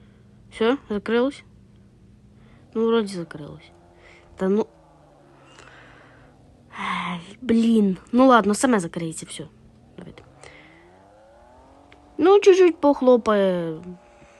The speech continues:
Нема там нічого страшного. Коротше, я так поняв, ми так по городі на ній не поїздимо. Братан, давай тяни сюди евакуатор. Давай, бистро.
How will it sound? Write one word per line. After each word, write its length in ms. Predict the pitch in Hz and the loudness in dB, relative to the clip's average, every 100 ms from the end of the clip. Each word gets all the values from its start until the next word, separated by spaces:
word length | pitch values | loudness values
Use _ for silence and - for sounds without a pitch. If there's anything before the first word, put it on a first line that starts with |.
| - | -14
Нема 640 | 190 190 202 202 202 196 180 | -6 -4 -2 0 -2 -2 -6
там 180 | 165 165 | -8 -8
нічого 260 | 165 - | -8 -12
страшного. 420 | - 151 - - 160 - _ - - _ - _ _ - - - - - - - - | -18 -18 -16 -18 -20 -20 _ -20 -20 _ -20 _ _ -20 -14 -12 -12 -20 -20 -16 -2
Коротше, 260 | 233 240 | 0 2
я 80 | 226 | 2
так 160 | 226 - | 0 2
поняв, 380 | 247 240 214 196 190 180 190 | 4 6 2 -2 -6 -8 -6
ми 220 | 190 226 | 0 2
так 180 | 240 233 | 2 0
по 100 | 226 | 0
городі 340 | 226 226 214 208 | 2 2 2 0
на 120 | 202 | 4
ній 180 | 196 196 | 4 4
не 80 | |
поїздимо. 460 | 190 185 85 87 - - - - - - - - - | 0 -6 -8 -14 -18 -18 -20 -20 -20 -20 -20 -20 -12
Братан, 600 | - 233 - 311 285 233 202 - | -2 0 4 6 4 0 -6 -6
давай 340 | 233 247 240 | 0 2 2
тяни 300 | 214 240 226 | 4 4 4
сюди 220 | 214 208 | 2 -2
евакуатор. 840 | 202 202 190 - 196 175 170 185 190 - - | 2 2 0 -2 -2 -2 -4 -8 -8 -16 -16
Давай, 320 | - 196 214 196 | -8 -8 -8 -6
бистро. 360 | 196 175 - | -4 -4 -8